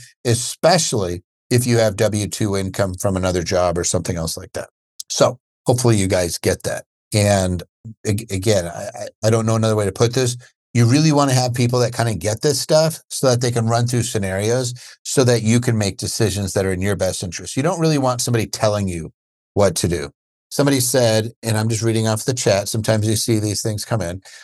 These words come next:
"I'd like to set up a self-employed trader status L L C to be able to have tax deductions. I had the platinum membership with Anderson. Help me set this up. I live in Anchorage, Alaska." So the question with trader status is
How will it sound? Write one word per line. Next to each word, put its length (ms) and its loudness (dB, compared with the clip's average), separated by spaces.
"I'd 140 2
like 140 4
to 100 0
set 180 2
up 80 -2
a 60 -4
self-employed 720 0
trader 280 -2
status 460 -2
L 180 -2
L 80 -4
C 280 -2
to 80 -4
be 200 0
able 140 -2
to 80 0
have 280 -2
tax 320 0
deductions. 580 -2
I 80 2
had 140 2
the 60 -4
platinum 400 0
membership 440 -2
with 120 -2
Anderson. 640 -2
Help 180 0
me 120 0
set 260 0
this 180 -4
up. 140 2
I 60 0
live 180 0
in 80 -2
Anchorage, 360 -6
Alaska." 480 -4
So 140 -2
the 120 4
question 560 2
with 160 0
trader 380 0
status 540 -2
is 320 -4